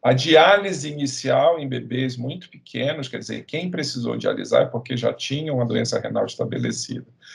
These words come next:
Alteração de ecogenicidade no ultrassom, então todos esses fatores estão bem documentados, ó. Refluxo unilateral e bilateral,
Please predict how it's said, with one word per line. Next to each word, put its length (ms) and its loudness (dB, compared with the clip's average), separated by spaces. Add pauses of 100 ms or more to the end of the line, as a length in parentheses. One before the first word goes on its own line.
(220)
Alteração 600 6
de 100 -2
ecogenicidade 960 2
no 80 -6
ultrassom, 560 -4
então 260 0
todos 480 -2
esses 380 0
fatores 460 2
estão 220 -2
bem 220 2
documentados, 920 0
ó. 240 4 (400)
Refluxo 540 -2
unilateral 880 6
e 160 6
bilateral, 800 2